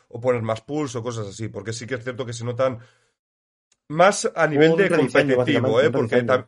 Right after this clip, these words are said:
Speaker 1: también tengo que decir que creo que esto es una sensación más de vuestro tipo de players, ¿no? En plan, si la gente que solo hace una mítica diez, una mítica quince, algo así, semanal, para de chill con sus colegas,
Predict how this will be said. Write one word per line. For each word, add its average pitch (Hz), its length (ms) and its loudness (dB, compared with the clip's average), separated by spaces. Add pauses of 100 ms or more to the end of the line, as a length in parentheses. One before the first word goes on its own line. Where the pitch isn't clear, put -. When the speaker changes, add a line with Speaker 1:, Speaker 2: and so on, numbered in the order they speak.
(160)
Speaker 1:
también 131 240 -4
tengo 175 260 -4
que 160 60 2
decir 147 240 -2
que 139 140 -8
creo 135 140 -6
que 147 60 -14
esto 156 440 0
es 147 160 -4
una 143 120 -2
sensación 131 440 -4
más 139 240 -2
de 117 460 -2
vuestro 110 540 -6
tipo 131 260 -6
de 120 120 0
players, 107 420 0
¿no? 131 200 -4
En 117 140 -6
plan, 117 280 -2 (300)
si - 240 -12 (100)
la 120 160 0
gente 139 240 -6
que 139 80 -4
solo 143 160 0
hace 143 100 -8
una 135 120 -2
mítica 123 320 -6
diez, 143 400 0
una 131 160 -4
mítica 113 300 -6
quince, 139 420 -6
algo 127 180 0
así, 127 280 -8
semanal, 120 580 0
para 101 420 -4
de 101 160 -8
chill 131 260 -10
con 127 120 -8
sus 117 160 -14
colegas, 131 420 -4